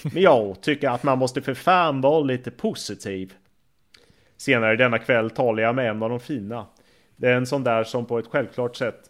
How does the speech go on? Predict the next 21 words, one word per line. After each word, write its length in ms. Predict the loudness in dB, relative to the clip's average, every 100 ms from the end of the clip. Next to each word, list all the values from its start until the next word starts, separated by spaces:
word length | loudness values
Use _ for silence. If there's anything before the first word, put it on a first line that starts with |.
| _
vet. 540 | -12 -12 -14 _ -20 _ _ _ _
Och 140 | -8 -2
han 160 | -2
säger 240 | 0 -4 -2
mycket 300 | -4 -6 -4
kort 240 | -4 -4
och 140 | -4 -4
amet: 400 | -8 -12 -16 _ _ _ _
'Det 80 | -4
där 300 | 2 2 2
är 40 | -4
en 60 |
sån 240 | -4 -6 -8
kille 440 | -10 -8 -8 -10 -14
som 260 | -12 -12
ka-, 280 | -4 -4 -4
snart 420 | -8 -2 -2 -2 -4
kommer 280 | -4 -4
att 140 | -6 -6
bli 280 | -8 -8 -8
avlövad.'" 580 | -6 -4 -6 -10 -10